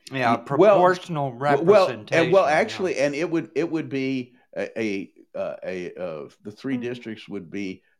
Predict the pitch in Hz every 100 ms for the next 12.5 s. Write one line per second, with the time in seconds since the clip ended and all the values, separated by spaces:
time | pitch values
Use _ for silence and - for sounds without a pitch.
0 | _ - 113 104 123 123 120 - 98 95
1 | 104 104 90 85 - 101 107 98 - -
2 | 85 69 - 101 - 107 104 87 85 98
3 | 87 85 92 92 95 87 85 80 87 85
4 | 85 - 80 - 64 - - 80 50 50
5 | _ _ _ _ _ - 104 98 104 110
6 | 101 - - - 98 - 98 - 107 110
7 | 104 123 120 117 107 92 90 82 95 92
8 | 80 _ - 98 98 101 98 92 87 90
9 | 85 80 82 87 98 104 101 95 95 87
10 | 85 85 87 98 82 78 76 - 104 92
11 | 76 71 73 82 76 73 85 117 - -
12 | - - - 50 -